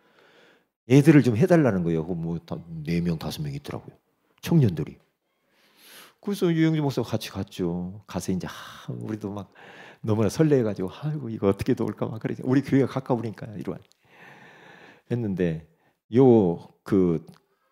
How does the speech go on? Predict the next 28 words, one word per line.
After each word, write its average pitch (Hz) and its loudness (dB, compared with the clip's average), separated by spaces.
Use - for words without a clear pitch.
그 - -8
원장, 107 -2
간호사 110 -2
그 90 -2
대표, 90 0
요, 90 -2
야, 104 4
이 95 2
아줌마가 82 -4
집사님인가 85 -2
그런데 76 -10
복음이 123 2
확실하지 117 -2
않으니까 82 -6
오지 90 0
말라는 76 -6
거예요, 64 -10
우리 - -14
보고. - -20
그러니까 214 2
거기서 214 4
숙식하고 180 2
먹고 160 2
자고 147 2
다 - -6
하면서 139 4
그걸 123 2
하는데 117 -2